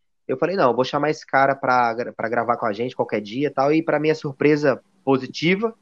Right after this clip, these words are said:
ele, eu chamei, ele rapidinho topou ali, eu falei que a gente tava com, com um projeto aí do, do, do nosso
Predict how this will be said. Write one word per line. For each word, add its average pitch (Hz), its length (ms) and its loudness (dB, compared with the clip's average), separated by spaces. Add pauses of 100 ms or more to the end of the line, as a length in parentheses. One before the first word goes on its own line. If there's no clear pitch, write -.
(760)
ele, 131 260 4
eu 135 140 4
chamei, 143 500 2
ele 151 100 0
rapidinho 131 380 -4
topou 131 460 2
ali, 123 160 2
eu 143 60 0
falei 120 220 0
que 120 80 -2
a 117 40 0
gente 110 180 -6
tava 113 200 -2
com, 107 340 -10 (100)
com 104 80 -14
um 98 60 -14
projeto 110 580 0
aí 107 80 0
do, 107 120 -6
do, 98 540 -12
do 104 80 -12
nosso 104 500 -4